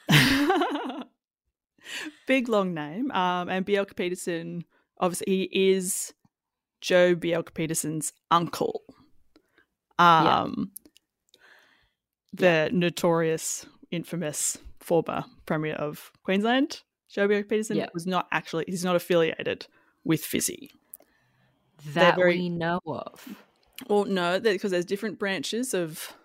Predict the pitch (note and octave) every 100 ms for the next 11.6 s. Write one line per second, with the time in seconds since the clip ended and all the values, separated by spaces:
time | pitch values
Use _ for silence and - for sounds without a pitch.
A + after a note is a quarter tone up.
0 | _ - F#3+ F#3 A#3+ F#3+ F3 E3+ E3 E3
1 | D#3+ E3 - F3+ D#3+ G3 A3+ D#3 D#3+ -
2 | D#3+ D#3 E3 D#3+ E3 E3 D#3+ D#3 D#3+ D#3+
3 | D#3+ E3 E3 E3 D#3 - D#3+ D#3+ D#3+ D#3+
4 | - - - - - - - - _ _
5 | _ - _ _ - D4 - C#3+ D#3 E3+
6 | F#3 - - - _ _ - A3+ A3+ C#4
7 | F4 F#3+ E3 F#3+ G#3+ - - - _ -
8 | D#3+ D3+ - - E3+ D#3+ - E3 D#3+ D#3
9 | D3+ D#3+ D#3 - - - - - - _
10 | - - - E3+ D#3 D#3+ D#3 F3 - D#3+
11 | - D#3+ - F#3+ -